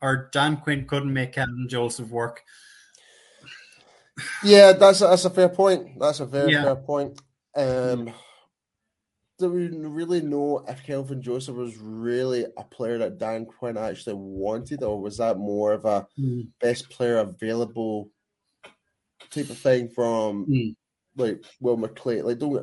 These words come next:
Speaker 2: and, and that's the final, like, Will McClay and that, they hardly missed, but I find they didn't anticipate that Kelvin Joseph would have fell down as bad as he went, as he w-,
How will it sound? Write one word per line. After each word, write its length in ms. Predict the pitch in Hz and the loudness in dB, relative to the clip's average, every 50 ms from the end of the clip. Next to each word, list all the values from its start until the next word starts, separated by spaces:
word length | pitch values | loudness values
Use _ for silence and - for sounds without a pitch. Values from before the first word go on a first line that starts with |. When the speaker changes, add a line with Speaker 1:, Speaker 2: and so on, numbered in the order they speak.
| - 123 | -2 -4
Speaker 2:
and, 200 | 131 135 113 135 135 | -4 -2 -4 -4 -2
and 100 | 143 143 | -2 0
that's 200 | 143 - - - | -2 -2 -4 -8
the 40 | |
final, 480 | 131 - - 120 120 117 117 113 110 107 | -12 -6 -4 -4 -2 -2 -2 -2 -2 -2
like, 200 | 95 107 104 98 | -2 -2 -2 0
Will 100 | 120 127 | 0 -2
McClay 380 | 120 107 101 - - 120 113 113 | -2 -2 -8 -8 -6 -6 -4 -4
and 120 | 110 110 | -4 -4
that, 200 | 110 104 101 82 | -4 -4 -4 -4
they 160 | 101 113 120 117 123 - _ _ _ - - | -4 -6 -6 -6 -8 -16 _ _ _ -20 -8
hardly 360 | - 98 117 120 110 113 107 | -2 0 0 0 -2 -4 -8
missed, 460 | 98 101 101 104 113 120 - - - - | -8 -6 -6 -6 -6 -6 -8 -12 -6 -4
but 220 | 110 87 - - _ _ - - _ _ _ _ _ _ | -4 -4 -4 -6 _ _ -20 -20 _ _ _ _ _ _
I 80 | - 113 | -10 -10
find 320 | - - 131 139 139 135 | -2 -2 0 0 0 0
they 80 | 135 127 | -2 -2
didn't 340 | 131 - 120 123 113 - | -2 -2 0 0 -2 -4
anticipate 920 | - 101 98 - - 113 - - - 131 - - 139 131 123 120 - - - _ _ _ _ _ _ _ _ _ _ _ _ _ _ _ _ _ _ _ _ _ _ _ _ _ _ _ _ - | -6 -12 -14 -14 -16 -16 -14 -12 -12 -14 -8 -4 -2 0 0 0 -2 -4 -10 _ _ _ _ _ _ _ _ _ _ _ _ _ _ _ _ _ _ _ _ _ _ _ _ _ _ _ _ -2
that 180 | 117 98 - - | -2 -2 -2 -2
Kelvin 360 | - 123 113 107 113 107 101 | -2 -2 -2 -2 -4 -6 -6
Joseph 340 | 104 110 110 110 117 110 101 | -6 -6 -6 -6 -8 -10 -8
would 180 | 101 110 101 | -6 -6 -6
have 140 | 104 101 - | -6 -8 -8
fell 340 | - - - 113 110 110 110 | -8 -2 0 0 0 0 -2
down 580 | 107 - 110 107 110 113 113 117 117 117 117 - _ _ _ _ _ _ _ _ _ _ _ | -4 -4 -2 0 0 0 0 -2 -4 -6 -10 -16 _ _ _ _ _ _ _ _ _ _ _
as 180 | - 110 113 107 | -8 -8 -8 -8
bad 380 | - _ 117 110 107 107 107 - | -6 _ 0 0 0 0 -2 -4
as 160 | - 104 - | -8 -10 -8
he 120 | - 113 104 | -8 -8 -6
went, 400 | 95 98 107 104 107 107 - - | -4 -4 -4 -4 -4 -6 -10 -8
as 220 | - 95 104 101 104 | -6 -6 -6 -6 -6
he 80 | 107 | -10
w-, 320 | 98 - - - - - | -10 -8 -10 -10 -10 -12